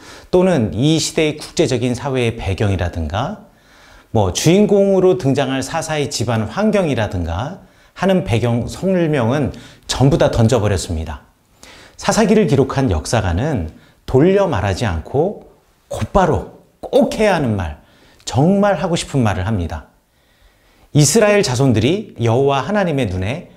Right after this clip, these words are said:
악한 일들을 하였다." 앞으로 이 말은 조금 형태는 변할지라도 사사들의 이야기 속에서 계속해서 반복될 겁니다. 반복한다는 것은 바로 그것이 사사기를 기록한 역사가가 전하려고 하는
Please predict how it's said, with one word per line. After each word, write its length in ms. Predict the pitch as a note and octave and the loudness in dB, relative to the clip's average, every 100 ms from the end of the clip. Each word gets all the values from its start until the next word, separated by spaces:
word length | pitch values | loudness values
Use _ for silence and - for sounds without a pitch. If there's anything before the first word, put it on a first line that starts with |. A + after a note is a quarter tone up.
| - | -8
악한 440 | A2 - - G3 | -8 -4 -2 0
일들을 400 | C#3 A#2 B2 A2+ | 0 0 -2 -2
하였다." 400 | C#3+ F#2+ - - - _ _ _ _ _ _ _ _ _ | -2 -4 -8 -12 -18 _ _ _ _ _ _ _ _ _
앞으로 400 | A#2+ B2+ A#3 A#3 | -2 0 2 4
이 220 | D#3 F#3+ | 4 2
말은 560 | D3+ F#2 A#2+ B2 B2+ E2 - - | 2 0 -2 -2 -4 -6 -12 -6
조금 280 | - C#3+ D#3 | 0 0 2
형태는 580 | A3 A3+ G3+ F#3+ E3 | 0 0 0 0 0
변할지라도 880 | A#2+ G#2+ A2 - G#2 F#2 D3+ A#2+ F#2 - - - | -2 -2 -2 -2 -4 -2 -2 -4 -6 -14 -20 -12
사사들의 600 | - A3+ A3+ G3+ G#3 C#3+ | -4 -2 0 2 2 2
이야기 220 | C3 A#2+ | 0 -2
속에서 640 | A#2 A#2 G#2 C3+ D#3+ - - | -4 -4 -4 -4 -6 -10 -18
계속해서 840 | - - D#3+ - A#2+ E3 G#3 - _ | -10 -2 -2 0 -2 -2 -4 -10 _
반복될 420 | - A#2 A#2 A2 | 0 2 2 0
겁니다. 440 | - F2+ D#2 D#2 - _ _ _ _ _ _ - | -2 -6 -8 -12 -18 _ _ _ _ _ _ -10
반복한다는 840 | - C#3 F3+ A#3 - A3+ G#3+ F#3 | -2 0 0 -2 -4 -2 -2 -2
것은 500 | A#2+ - F#3+ A#2+ D#2 - _ - | -4 -4 -4 -4 -8 -16 _ -6
바로 240 | B2 B2 | -2 -2
그것이 640 | - G#2+ F2+ G3+ A3 - - | -2 -2 -2 -4 -4 -12 -18
사사기를 560 | - A3 A#3 A3+ A#3+ | -8 -4 -2 0 2
기록한 380 | E3 C#3 - D3+ | 2 0 0 -2
역사가가 800 | A2+ - B2 G2+ F#2+ B2+ G#2 E2+ | -2 -4 -4 -2 -2 -2 -4 -6
전하려고 560 | - A#2 B2+ A#2 G2+ G2 | -4 0 0 0 -2 -2
하는 460 | F#2 A#2 A3 A3 | -2 -2 -2 -4